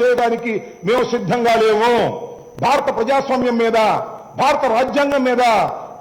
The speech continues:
అత్యంత విశ్వాసంతో ఈ ప్రభుత్వం ఉన్నది. జగన్మోహన్ రెడ్డి గారు ఉన్నారనే విషయాన్ని దయచేసి గమనించాలని మనవి చేస్తున్నాం.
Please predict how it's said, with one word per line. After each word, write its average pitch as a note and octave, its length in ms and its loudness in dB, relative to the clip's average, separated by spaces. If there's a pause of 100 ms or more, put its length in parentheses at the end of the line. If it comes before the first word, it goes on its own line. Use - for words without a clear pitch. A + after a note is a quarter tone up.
అత్యంత - 440 -2
విశ్వాసంతో C4 720 0
ఈ B3 120 -2
ప్రభుత్వం A#3 480 -2
ఉన్నది. G#3 280 0 (480)
జగన్మోహన్ G#3+ 460 0
రెడ్డి F3 120 -2
గారు F3 140 0
ఉన్నారనే D#3 400 -4
విషయాన్ని D3 480 -8 (300)
దయచేసి F#3 380 -8
గమనించాలని G3+ 460 -4
మనవి G#2 320 -10
చేస్తున్నాం. D2+ 320 -20